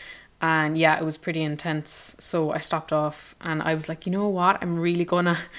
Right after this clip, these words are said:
look after myself and delay the second flight," 'cause, like, the flight from Melbourne was, like,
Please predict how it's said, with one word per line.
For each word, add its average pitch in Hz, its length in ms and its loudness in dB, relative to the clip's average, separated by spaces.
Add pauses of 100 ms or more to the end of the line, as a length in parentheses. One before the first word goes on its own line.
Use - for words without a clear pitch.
(380)
look 185 220 4
after 185 320 6
myself 170 500 4
and 175 220 0
delay 170 400 6
the 165 140 -2
second 175 460 -2
flight," 180 460 2
'cause, 170 200 -2
like, 160 180 2
the - 80 -12
flight 170 240 2
from 165 160 -2
Melbourne 160 420 0
was, 156 120 -2
like, 151 300 -2